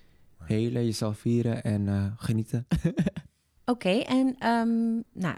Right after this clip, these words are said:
Speaker 3: volgens mij is het in de, ergens in de jaren tachtig? Of is het al veel ouder eigenlijk?
Speaker 2: Ehm, daar zit ook een evolutie in, want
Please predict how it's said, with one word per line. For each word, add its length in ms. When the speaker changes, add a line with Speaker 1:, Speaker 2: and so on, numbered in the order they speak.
Speaker 3:
volgens 300
mij 180
is 160
het 180
in 140
de, 180
ergens 300
in 80
de 80
jaren 520
tachtig? 720
Of 160
is 120
het 140
al 240
veel 300
ouder 420
eigenlijk? 520
Speaker 2:
Ehm, 640
daar 300
zit 160
ook 160
een 60
evolutie 580
in, 380
want 440